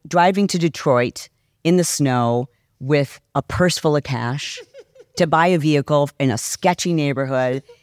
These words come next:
And I walked into, uh, to buy a vehicle from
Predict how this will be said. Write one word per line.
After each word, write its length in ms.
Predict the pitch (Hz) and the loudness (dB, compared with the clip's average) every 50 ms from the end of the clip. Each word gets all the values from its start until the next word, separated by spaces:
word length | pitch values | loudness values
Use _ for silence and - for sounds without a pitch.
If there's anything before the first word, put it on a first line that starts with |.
| _ _ - | _ _ -2
And 320 | 160 156 156 151 147 - - | -2 0 0 0 0 -2 0
I 220 | - 151 156 151 | 0 0 2 2
walked 400 | 156 156 160 165 175 175 _ - | 2 2 4 2 2 2 _ -2
into, 600 | 175 170 165 170 160 - - 156 151 147 147 139 - - _ _ _ - | 0 0 0 0 -2 -2 -2 -2 -2 -2 -2 -4 -6 -8 _ _ _ -4
uh, 320 | - 139 139 139 135 113 - - | -2 0 0 2 0 0 -2 -2
to 100 | - 143 | -2 0
buy 220 | 120 139 131 156 | 2 4 4 4
a 80 | 180 180 | 4 2
vehicle 400 | 143 147 139 127 - 135 135 131 | 2 0 0 0 0 0 -2 -2
from 520 | - - 143 127 131 127 131 131 131 - | -2 -2 0 0 2 2 0 0 -2 -4